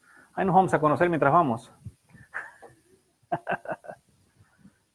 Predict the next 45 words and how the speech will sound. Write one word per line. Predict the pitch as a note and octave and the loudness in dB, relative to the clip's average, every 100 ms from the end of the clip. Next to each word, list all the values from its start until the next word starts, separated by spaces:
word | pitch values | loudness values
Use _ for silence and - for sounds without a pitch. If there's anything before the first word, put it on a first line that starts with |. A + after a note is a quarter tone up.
| _ _ | _ _
Esos | B2+ D3 C#3 | 0 2 2
son | E3 | 2
los | E3 | 2
consejos | - C3+ B2+ E3 E3 D#3+ | 2 2 4 2 2 -2
del | D3 C3+ | -2 -2
mundo. | D#3 E3 A#2 | -2 0 -2
Trátense | - A2 A2 C3 C3+ D#3 C3 B2+ | 0 4 6 4 2 -4 -2 -2
primero | A2+ A2 A2 A#2 C3+ C#3 | -2 -4 0 2 4 4
a | G#2 | 2
ver | G#2+ A2 | 0 -4
si | C3+ | -8
funciona. | B2 B2 - A2+ C#3 E3 C#3+ B2 - - - | -8 -10 -4 -2 0 -2 -4 -6 -12 -20 -4
Y | B2 | 0
en | B2 | 4
las | A#2+ | 4
tratadas | A#2+ A#2+ - E3 F#3 D#3 - | 6 4 6 4 4 2 2
terminan | A#2+ C#3 D3 | 0 2 2
de | B2+ | 0
fornicarios. | A#2 G#2+ A2+ - E3 F3+ D3 B2+ _ _ _ _ - | 0 -2 -2 0 2 2 0 -4 _ _ _ _ -6
Y | B2+ | -2
luego | C#3 E3 E3+ | 4 4 6
ya | D#3+ | 4
andan | E3+ | 2
de | D#3+ | -2
fornicarios | C#3+ D3+ C3 E3+ F#3+ F3+ E3+ D#3+ | -2 -4 2 4 6 4 0 -2
y, | C3+ B2 A#2 A#2+ _ _ | -2 -2 -4 -8 _ _
y | C3+ | 0
luego | C3+ D#3 D#3+ | 4 6 6
ya, | D#3+ E3+ | 6 4
¿sabes | E3+ F3 D#3+ | 4 2 2
qué? | - F3+ E3+ D3+ | 0 0 -2 -4
No, | F3+ F#3 | -6 -4
no, | F3+ F3+ E3 | -6 -6 -2
resulta | C#3 D#3+ F3+ E3 | 0 2 2 2
que | |
este | F3 F3 | 2 0
siempre | C#3 F3 E3 | -2 -2 -2
no | D#3 F3 | 0 -2
es. | F#3 | 0
Y | |
luego | D3 D#3 | 2 4
va | D#3+ D#3+ | 4 4
con | D3 | 2
otro | E3+ G3+ F#3+ | 2 2 2
y | F3 | 0